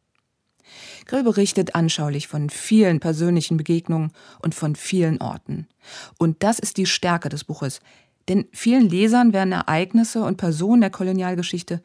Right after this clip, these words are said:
nicht ganz neu sein. Aber Grill liefert eine gute Mischung aus Analyse und Reportage.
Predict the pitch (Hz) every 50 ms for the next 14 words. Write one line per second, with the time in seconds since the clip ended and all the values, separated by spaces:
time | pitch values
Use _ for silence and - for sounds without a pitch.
0 | _ _ _ 180 175 - - - - - 185 175 - - - - - - - -
1 | - - - - _ _ _ _ _ _ _ - - - - - - - - 180
2 | 175 170 170 - - 208 220 262 240 233 240 - 240 233 226 - 208 208 208 180
3 | 185 214 220 - 202 202 208 214 - - 160 151 131 139 156 - - 165 170 160
4 | 160 165 165 190 214 220 208 214 - - 185 175 - 180 175 - 185 180 - -
5 | - - - - - - - 180 -